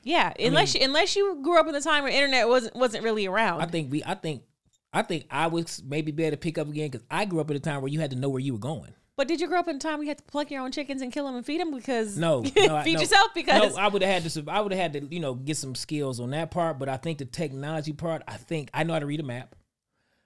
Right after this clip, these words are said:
Speaker 2: Uh, I know how to
Speaker 1: Oh,
Speaker 2: read.
Speaker 1: I don't know how to read a map.
Speaker 2: Really?
Speaker 1: No.
Speaker 2: You do. You
Speaker 1: We
Speaker 2: smart
Speaker 1: used to
Speaker 2: enough
Speaker 1: have a
Speaker 2: to read a map. You
Speaker 1: Thomas
Speaker 2: can do
Speaker 1: guide
Speaker 2: that.
Speaker 1: back in the day,
Speaker 2: If
Speaker 1: but
Speaker 2: you, you'll get it. It's smart. It's nice. But I, you might, you know, I think you'll be fine, but s-,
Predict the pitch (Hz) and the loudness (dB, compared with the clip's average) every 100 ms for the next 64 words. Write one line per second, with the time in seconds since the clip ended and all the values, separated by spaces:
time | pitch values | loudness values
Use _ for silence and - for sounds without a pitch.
0 | _ - 123 117 127 139 135 214 - 196 | _ -6 -4 -2 0 2 2 0 -2 -2
1 | 254 208 180 165 175 202 165 156 - _ | -4 -6 -8 -8 -8 -10 -10 -12 -14 _
2 | _ 147 180 262 - _ _ _ _ _ | _ -2 -2 -2 -6 _ _ _ _ _
3 | _ 180 170 165 165 180 107 104 - 147 | _ -12 -8 -8 -6 -6 -8 -10 -12 -6
4 | 160 135 339 466 427 294 226 214 226 240 | -2 4 6 8 6 2 0 0 0 0
5 | 214 185 180 160 175 175 175 170 175 170 | 0 2 2 0 -2 -2 -4 -2 -2 0
6 | 160 - 170 214 156 208 135 127 117 143 | -4 -4 -8 -6 -2 -4 -2 -6 -6 -6
7 | - 156 143 - 156 - 151 156 - 127 | -2 -2 -2 -2 -2 -4 -2 -2 -2 -10
8 | 120 113 123 139 143 - 151 147 139 113 | -12 -12 -6 -4 -4 -4 -2 0 -2 -6
9 | - 170 190 135 139 214 214 214 220 220 | -6 -4 -4 -4 0 0 0 -2 -2 0
10 | 226 220 165 139 - | -2 -4 -4 -8 -10